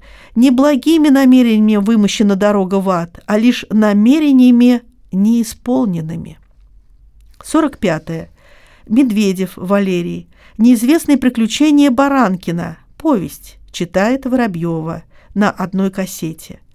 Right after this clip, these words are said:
Сорок шестое. Драгунский Виктор. Избранное. Рассказы. Читает Чумакова на трёх кассетах.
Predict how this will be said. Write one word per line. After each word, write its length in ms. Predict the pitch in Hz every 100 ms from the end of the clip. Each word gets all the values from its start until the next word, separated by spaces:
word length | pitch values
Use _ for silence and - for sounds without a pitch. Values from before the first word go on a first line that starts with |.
| _ _ _ _ _ _ -
Сорок 280 | - 349 330
шестое. 680 | 339 - 247 220 190 - -
Драгунский 720 | 196 247 220 294 294 - 254
Виктор. 580 | 214 180 - 180 170 - _ _ -
Избранное. 720 | 285 208 196 180 170 165 165 _ -
Рассказы. 800 | 254 285 - 220 180 165 - -
Читает 540 | - 240 233 269 262 262
Чумакова 800 | - 254 269 269 208 156 160 156 _ - _ -
на 160 | 180
трёх 420 | 175 180 190 233 -
кассетах. 600 | 208 190 - 143 143